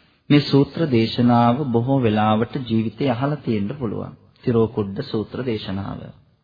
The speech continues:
බුදුරජාණන් වහන්සේ විසින් දේශනා කරන බොහොම වටිනා දේශනාවක් තිරෝකුඩ්ඩ සූත්‍ර දේශනාව. කුද්දක නිකාය තුල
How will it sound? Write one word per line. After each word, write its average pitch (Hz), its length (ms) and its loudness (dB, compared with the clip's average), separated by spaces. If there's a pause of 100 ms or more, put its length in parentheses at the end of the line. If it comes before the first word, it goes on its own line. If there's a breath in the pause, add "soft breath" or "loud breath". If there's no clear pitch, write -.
(1500 soft breath)
බුදුරජාණන් 123 680 4
වහන්සේ 135 460 0
විසින් 127 340 -2
දේශනා 120 600 0
කරන 117 360 -2
බොහොම 123 340 -2
වටිනා 143 540 2
දේශනාවක් 117 720 0
තිරෝකුඩ්ඩ 107 580 -2
සූත්‍ර 104 380 -6
දේශනාව. 104 540 -8 (1400)
කුද්දක 147 400 2
නිකාය 120 640 2
තුල 104 260 -2